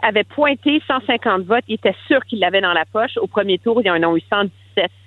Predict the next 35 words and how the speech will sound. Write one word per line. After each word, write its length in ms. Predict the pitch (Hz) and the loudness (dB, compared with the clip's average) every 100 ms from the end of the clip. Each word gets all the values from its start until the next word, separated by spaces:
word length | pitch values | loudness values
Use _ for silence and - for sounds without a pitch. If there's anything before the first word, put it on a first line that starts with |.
| - - - | -20 -20 -6
Ça 80 | - | -2
en 40 | 170 | 0
prenait 320 | 190 180 190 - | 0 0 0 -2
cent 120 | 214 | -2
vingt-neuf 380 | 190 165 170 160 - | 0 -2 -2 -4 -6
pour 100 | 135 | -4
gagner. 380 | 127 92 - - - - - - - - - | -4 -4 -10 -14 -20 -20 -18 -16 -16 -14 -4
Alors, 220 | 185 147 170 | -2 -2 0
le 120 | 202 | -2
problème, 400 | 233 233 285 339 - | 0 2 2 -2 -6
c'est 80 | 254 | -10
que 60 | - | -6
tu 60 | |
fais 140 | - 320 | -2 0
ton 160 | 302 | 0
pointage, 680 | 233 240 214 233 254 415 415 - - | 0 0 0 0 2 0 -2 -8 -16
tu 80 | |
penses 300 | - 302 349 - | -4 0 0 -2
qu'il 100 | 269 | -6
est 40 | 208 | 0
bon, 340 | 233 277 403 | 2 2 0
puis 120 | - 247 | -6 -12
finalement, 420 | 311 349 226 254 339 - | -2 -2 0 0 -2 -4
tu 80 | 233 | -16
ne 40 | - | -10
sais 80 | 262 | -2
pas 160 | 320 | -2
ce 60 | - | 0
qui 80 | 247 | -2
arrive 300 | 196 247 349 | -2 -8 -12
parce 120 | 214 | -10
que 80 | - - | -8 -2
c'est 60 | |
un 80 | 214 | -2
vote 160 | 202 | 0